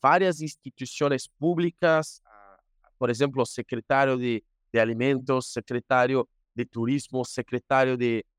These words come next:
de Emprendedorismo, de Cultura Creativa, y hablamos sobre el food design, eh, hasta llegar a, a la, a la caide de Curitiba, que, que en una oportunidad, en una reunión,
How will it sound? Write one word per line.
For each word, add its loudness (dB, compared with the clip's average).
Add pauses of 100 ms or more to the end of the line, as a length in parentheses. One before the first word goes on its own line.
(120)
de 0
Emprendedorismo, 0 (200)
de -4
Cultura -2
Creativa, -2
y -2
hablamos 2
sobre -2
el -4
food -14
design, 0 (400)
eh, -4
hasta 0 (240)
llegar 2
a, 0
a -2
la, 4 (100)
a -2
la 2
caide 0
de -10
Curitiba, -2 (380)
que, 0 (240)
que 0
en 2
una 2
oportunidad, 0
en 0
una 2
reunión, 0